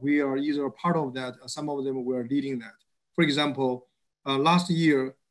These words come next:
U S D O T has, uh, awarded eight, um, centers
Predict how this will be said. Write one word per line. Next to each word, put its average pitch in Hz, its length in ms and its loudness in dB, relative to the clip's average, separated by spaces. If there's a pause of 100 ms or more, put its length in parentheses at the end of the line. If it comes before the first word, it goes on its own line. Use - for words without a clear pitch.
U 170 140 8
S 175 180 4
D 165 140 4
O 160 120 4
T 143 400 4 (320)
has, 139 180 0
uh, 143 160 0 (100)
awarded 143 520 2 (300)
eight, 170 420 4 (500)
um, 123 460 -2 (760)
centers 135 680 0